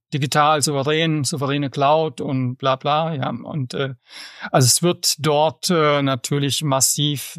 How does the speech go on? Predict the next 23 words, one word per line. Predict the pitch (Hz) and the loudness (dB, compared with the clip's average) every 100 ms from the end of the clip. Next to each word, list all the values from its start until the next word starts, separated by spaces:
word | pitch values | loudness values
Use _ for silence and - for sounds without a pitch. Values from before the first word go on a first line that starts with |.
| 156 | -4
ähm, | 175 131 123 120 _ _ _ _ _ | 0 2 2 -2 _ _ _ _ _
lobbyiert | 139 151 196 170 165 165 156 | 2 4 4 2 2 0 -2
und, | 160 127 123 117 147 | 0 0 2 0 -2
äh, | 123 120 | -2 -2
investiert. | 127 190 156 160 135 - 160 160 160 - _ _ _ _ _ - | -2 0 2 2 0 -2 0 0 -2 -12 _ _ _ _ _ -6
Ja, | 120 127 | 0 0
und | 123 | 2
da | 123 131 | 0 -2
ist | - - | -2 -2
ja | |
auch, | 117 117 170 | -2 -4 -4
äh, | 151 123 120 123 143 | -2 -2 -4 -10 -14
kam | - 139 | -4 -2
jetzt | 127 - | 0 -2
die | |
Tage | 120 127 156 131 | -2 0 2 0
raus, | 120 120 - | -2 -4 -4
glaube | 143 120 | -4 0
gestern | 139 - 135 | 0 -2 -2
habe | 120 | -4
ich | |
das | 123 127 - | -4 -6 -4
gelesen, | 117 117 131 143 131 | -4 -2 -2 -2 -4